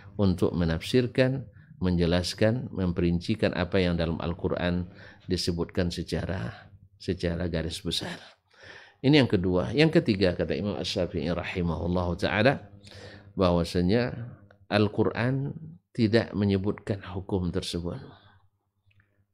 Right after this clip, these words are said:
Lalu dalam As-Sunnah datang hukum tersendiri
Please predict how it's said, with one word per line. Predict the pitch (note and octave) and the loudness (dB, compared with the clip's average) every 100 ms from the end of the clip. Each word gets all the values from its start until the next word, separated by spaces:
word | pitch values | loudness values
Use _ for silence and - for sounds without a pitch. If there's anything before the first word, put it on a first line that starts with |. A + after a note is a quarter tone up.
| _ _ _ _ - | _ _ _ _ -4
Lalu | F#2+ F2+ G2 | 0 2 2
dalam | F#2 E2+ E2 | 2 0 -4
As-Sunnah | D#2+ - F#2 E2 F2 F#2 G#2+ - _ _ _ _ _ | -6 -6 -2 0 -2 -4 -8 -14 _ _ _ _ _
datang | - E2 D#2 - B2+ D#3+ D#3 D3 - _ _ _ _ | -2 -2 -2 -2 0 -2 -8 -14 -20 _ _ _ _
hukum | - G2+ - A#2+ B2+ A#2+ | -6 -6 -2 -2 0 -2
tersendiri | - - - F#2 F#2 G2 | -2 -2 0 0 2 0